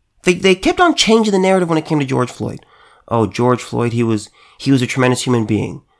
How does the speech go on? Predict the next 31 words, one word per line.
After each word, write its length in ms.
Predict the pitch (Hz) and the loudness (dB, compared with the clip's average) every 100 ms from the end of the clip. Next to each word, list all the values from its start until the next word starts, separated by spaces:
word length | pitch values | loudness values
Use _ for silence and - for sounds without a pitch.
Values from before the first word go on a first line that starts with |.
| _ _ - | _ _ -4
Uh, 420 | 120 117 113 110 | 0 2 4 2
no, 280 | 110 110 117 | 0 0 0
he 120 | 107 | 0
wasn't. 380 | 101 151 110 - | -4 -8 -10 -12
George 260 | 120 139 135 | -2 -2 -2
Floyd, 300 | - 127 123 | -4 -4 -2
he 100 | 123 | -2
was, 320 | 117 110 - _ _ _ | -2 -4 -10 _ _ _
he 140 | - 139 | -4 0
was, 200 | 135 113 | 0 -2
he 160 | - | -4
was, 260 | 135 123 - _ | -2 -2 -6 _
his, 280 | 131 117 - | -6 -6 -8
he 140 | - | -6
was 100 | 143 | -6
going 240 | 120 135 123 | -4 -4 -4
clean 160 | 139 | -4
and 140 | 131 123 | -4 -4
he 60 | |
was 120 | 123 117 | -4 -2
getting, 320 | 127 120 117 | -2 0 -2
he 140 | - | -4
was 100 | 123 | -4
getting 160 | 120 120 | -2 0
away 100 | 117 | -2
from 160 | 117 | -4
drugs. 380 | 104 113 101 - _ _ _ _ _ _ _ _ _ _ _ _ _ - | -8 -10 -12 -16 _ _ _ _ _ _ _ _ _ _ _ _ _ -4
Uh, 400 | 113 110 110 107 | 0 2 2 0
he 200 | 110 143 | 2 2
had 280 | 139 110 - - _ _ _ _ _ _ _ _ _ _ _ _ _ _ _ _ - | 2 0 -10 -20 _ _ _ _ _ _ _ _ _ _ _ _ _ _ _ _ -4
level, 580 | 131 131 123 117 110 | -2 0 -2 -4 -12